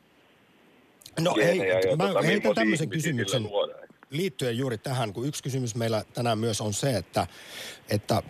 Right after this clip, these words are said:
Speaker 1: parantelisitko itseäsi? Haluaisitko olla geenimuokatet-, muokattu,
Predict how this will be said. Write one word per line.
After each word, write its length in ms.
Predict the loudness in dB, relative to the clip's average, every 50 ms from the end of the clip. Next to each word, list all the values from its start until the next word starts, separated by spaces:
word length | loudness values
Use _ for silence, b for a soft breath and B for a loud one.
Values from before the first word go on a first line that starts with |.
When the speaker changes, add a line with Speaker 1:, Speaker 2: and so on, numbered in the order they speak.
| -14 -18 -12 -8 -6 -6 -2 0
Speaker 1:
parantelisitko 680 | 2 4 6 6 4 4 4 4 4 4 2 2 0 0
itseäsi? 680 | 2 2 0 0 0 -4 -2 0 0 0 0 0 -2 -4
Haluaisitko 680 | -2 0 2 4 4 4 4 2 0 0 2 4 4
olla 260 | 4 4 4 2 2 0 -2 -2 0
geenimuokatet-, 840 | 2 4 4 4 2 2 2 2 2 2 0 -2 0 -2 -4 -2 0 0
muokattu, 520 | 2 4 4 2 0 0 -2 -2 -4 -2